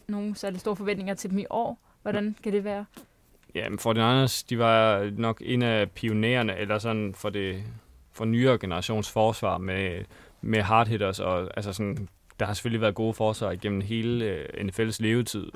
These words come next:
Speaker 2: hvor Steelers har måske haft, øh, det i, i nullerne.
Speaker 1: Mm.
Speaker 2: Men hvor det så var forty-niners, der var det nye bedste forsvar i ligaen, og de var især kendt for, at de havde nogle, øh,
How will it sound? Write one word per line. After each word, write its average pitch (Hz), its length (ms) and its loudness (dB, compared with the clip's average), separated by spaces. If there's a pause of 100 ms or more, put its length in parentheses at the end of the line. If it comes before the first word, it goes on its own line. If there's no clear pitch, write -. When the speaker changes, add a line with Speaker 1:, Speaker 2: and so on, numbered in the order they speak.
Speaker 2:
hvor 101 180 0
Steelers 110 400 -4
har 90 80 -8
måske 87 340 -8
haft, 90 240 -10 (240)
øh, 52 80 -12 (380)
det 92 80 -8
i, 87 340 -8
i 110 40 0
nullerne. 104 560 0 (120)
Speaker 1:
Mm. 208 340 -6 (100)
Speaker 2:
Men 113 160 -4
hvor 113 140 0
det 104 120 -4
så 113 80 -2
var 110 100 -2
forty-niners, 113 640 -4
der 107 60 -4
var 95 120 -6
det 101 120 -4
nye 120 400 2 (420)
bedste 110 260 -4
forsvar 104 420 0
i 92 40 -4
ligaen, 107 540 0 (440)
og 98 500 0
de 104 100 -4
var 104 60 0
især 107 200 2
kendt 110 240 -2
for, 98 140 0
at 92 120 -4
de 98 80 -4
havde 101 200 -2
nogle, 90 500 -6
øh, 62 280 -12